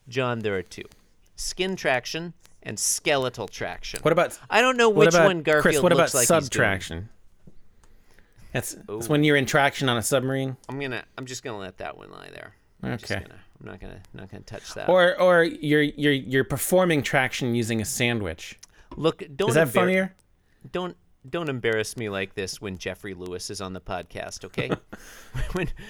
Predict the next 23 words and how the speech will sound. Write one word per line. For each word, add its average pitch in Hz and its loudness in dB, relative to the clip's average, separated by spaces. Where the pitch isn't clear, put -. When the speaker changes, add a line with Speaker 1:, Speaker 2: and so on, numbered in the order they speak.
Speaker 1:
when 156 -2
Speaker 2:
I 135 4
don't, 214 0
he's 175 4
Speaker 1:
Profess-, 233 8
Speaker 2:
not, 175 -6
Speaker 1:
when 147 0
Speaker 2:
I 165 6
don't 220 6
Speaker 1:
Professor 226 4
Jeffrey 226 4
Lewis 185 4
of 120 -4
the 107 -4
Middlebury 226 6
Institute 208 0
for 143 -2
International 214 4
Studies 196 4
comes 160 -2
on 214 2
the 240 -2
podcast, 185 4